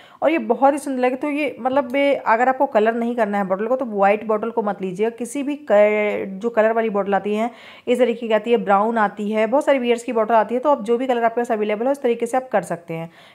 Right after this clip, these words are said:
फिर मैंने और थोड़े से गैप में इस तरीके से डॉट रख दिया, फिर उसके बीच में सर्कल वाले मिरर लगा दिए हैं। इस तरीके से थोड़े से गैप में डिफरेंट, डिफरेंट शेप्स के मिरर का आपको यूज़ करना है, जो कि बहुत ही सुंदर लगेगा।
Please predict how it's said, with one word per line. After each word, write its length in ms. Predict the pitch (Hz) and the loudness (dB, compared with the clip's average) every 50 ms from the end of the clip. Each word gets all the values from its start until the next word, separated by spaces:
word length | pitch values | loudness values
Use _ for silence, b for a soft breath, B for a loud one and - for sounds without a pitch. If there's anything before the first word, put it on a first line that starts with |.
| B - | B -6
फिर 100 | 262 240 | -4 -2
मैंने 200 | 240 247 262 254 | -2 0 0 0
और 180 | - 247 240 | 2 0 0
थोड़े 200 | 240 240 254 240 | 0 0 -2 -2
से 120 | 240 - 233 | -2 -4 -4
गैप 260 | 202 214 208 208 208 | -2 0 0 0 -2
में 100 | 220 226 | -4 -6
इस 80 | 226 - | -6 -4
तरीके 240 | 240 220 214 233 226 | -6 -6 -4 -6 -8
से 100 | - 220 | -6 -4
डॉट 300 | 190 190 196 190 196 214 | 0 0 0 0 0 -4
रख 80 | 208 | -6
दिया, 300 | 196 180 202 214 226 262 | -6 -4 -2 -2 0 0
फिर 140 | 254 277 247 | -2 -2 -6
उसके 160 | 240 - 240 | -6 -6 -6
बीच 140 | 214 220 214 | -6 -6 -6
में 80 | 262 269 | -6 -4
सर्कल 300 | 254 233 208 220 226 214 | -2 -2 -2 -2 -2 -2
वाले 180 | 220 226 240 | 0 0 0
मिरर 280 | 240 226 202 196 185 185 | 0 0 -2 -2 -2 0
लगा 180 | 170 165 165 | 0 0 -2
दिए 160 | 160 175 170 180 | -2 -4 -6 -8
हैं। 160 | 175 170 B B B B B B - | -8 -8 B B B B B B -8
इस 120 | 320 311 - | -6 -4 -4
तरीके 200 | 320 294 330 330 | -2 -2 -4 -4
से 60 | 330 | -4
थोड़े 120 | 302 311 311 | -4 -6 -4
से 140 | - 320 | -6 -2
गैप 240 | 262 240 247 254 254 294 | 0 2 2 2 2 0
में 120 | 311 294 | -4 -4
डिफरेंट, 300 | 240 247 247 - 277 269 | -4 -4 -2 -2 -2 0
डिफरेंट 280 | 262 262 262 247 254 240 | 0 0 0 -2 -4 -2
शेप्स 240 | - 254 240 247 - | -2 -2 -2 -2 -6
के 100 | - 269 | -8 -6
मिरर 240 | 240 226 214 220 220 | -4 -4 -4 -4 -2
का 120 | 220 233 | 0 0
आपको 200 | 220 226 - 269 | 0 0 -2 -4
यूज़ 320 | 247 226 214 220 226 220 | -4 -4 -4 -6 -6 -4
करना 260 | - 226 190 190 175 180 | -2 -4 -2 -2 -2 -4
है, 120 | 208 226 | -4 -4
जो 120 | 220 240 | -4 -6
कि 120 | 240 247 277 | -6 -6 -6
बहुत 460 | 220 190 196 196 - 214 220 214 262 | -6 -6 -8 -6 -4 -4 -4 -4 -4
ही 80 | 285 269 | -6 -6
सुंदर 300 | - 214 202 180 165 151 | -4 -4 -2 -2 -2 -2
लगेगा। 340 | 151 143 147 147 139 151 | -2 -4 -6 -8 -8 -10